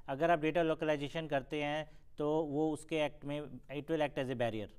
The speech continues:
As a country you will not be able to grow। अ, the नुकसान ये है कि जब कोई इशू होता है, अ,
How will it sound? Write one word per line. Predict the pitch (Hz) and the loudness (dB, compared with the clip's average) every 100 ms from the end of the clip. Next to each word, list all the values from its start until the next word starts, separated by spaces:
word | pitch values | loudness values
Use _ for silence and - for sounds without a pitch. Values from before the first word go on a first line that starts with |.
| - - - - - | -20 -20 -20 -18 -4
As | 135 139 147 | 0 2 4
a | 156 | 4
country | 151 156 185 175 | 2 2 2 2
you | 160 | 2
will | 160 160 | 2 0
not | 147 147 | 0 0
be | 139 | 0
able | 139 131 | 0 -4
to | 117 | -2
grow। | 120 139 - - - - - - - - | 0 -2 -4 -16 -18 -18 -18 -20 -20 -6
अ, | 117 117 113 123 | -2 -2 -2 -4
the | 123 143 139 | 0 2 2
नुकसान | 143 151 202 196 202 | 0 -2 4 4 4
ये | 196 196 | -2 0
है | 175 180 180 185 - - - | 2 2 2 -4 -20 -14 -4
कि | 170 170 170 127 | 0 0 -2 0
जब | 170 160 139 | 0 0 -2
कोई | 170 165 | 0 2
इशू | 143 180 | 2 0
होता | 151 143 151 | 0 2 4
है, | 147 | 4
अ, | 147 | 0